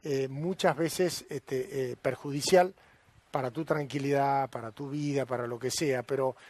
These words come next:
aquellos que tenemos vocación, yo tengo profunda vocación de trabajo en el sector público,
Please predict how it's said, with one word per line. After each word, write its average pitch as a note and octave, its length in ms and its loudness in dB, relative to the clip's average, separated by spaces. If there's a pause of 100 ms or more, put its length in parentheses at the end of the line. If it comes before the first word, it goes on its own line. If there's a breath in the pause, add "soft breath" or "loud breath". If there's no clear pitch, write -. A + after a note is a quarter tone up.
(960 loud breath)
aquellos F3 360 4
que D#3 80 -2
tenemos D#3+ 260 4
vocación, D#3 400 -2
yo D3+ 120 -4
tengo E3+ 240 2
profunda E3 440 0
vocación C#3 680 -2
de C3 200 -4
trabajo C3+ 400 0
en C3 60 -6
el B2+ 80 -10
sector C#3 340 -4
público, E3 520 0